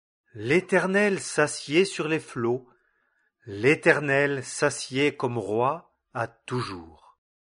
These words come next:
L'Éternel donnera force à son peuple.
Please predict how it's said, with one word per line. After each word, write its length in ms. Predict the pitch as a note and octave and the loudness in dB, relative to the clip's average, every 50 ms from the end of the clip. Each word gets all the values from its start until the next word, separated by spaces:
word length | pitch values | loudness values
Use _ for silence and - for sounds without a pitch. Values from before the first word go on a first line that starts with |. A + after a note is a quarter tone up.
| _ _ _ _ _ _ _ _ _ _ _ _ - - _ _ | _ _ _ _ _ _ _ _ _ _ _ _ -20 -20 _ _
L'Éternel 880 | - G#2+ G#2 B2+ C3 B2+ - D#3+ D#3 D#3 E3 E3+ F#3 F#3+ F3 C#3+ A#2 A2 G#2 | -8 0 2 2 2 6 8 8 8 8 8 8 8 8 8 6 4 0 2
donnera 480 | C3 C#3 D#3 E3 D#3+ D#3 B2+ B2+ B2 | 6 6 8 8 8 6 4 4 2
force 640 | - - - - D#3+ E3+ E3 D3 - - - - - G#2 - _ _ _ | 2 -2 0 4 4 4 4 4 -2 -10 -14 -14 -14 -16 -18 _ _ _
à 120 | - A#2+ | -6 -6
son 260 | A2+ - - A2+ G#2+ G2+ | -6 -6 -10 -12 -12 -10
peuple. 540 | _ - A2+ G#2 - _ - G2 F2 F2+ | _ -6 -6 -6 -8 _ -20 -20 -20 -20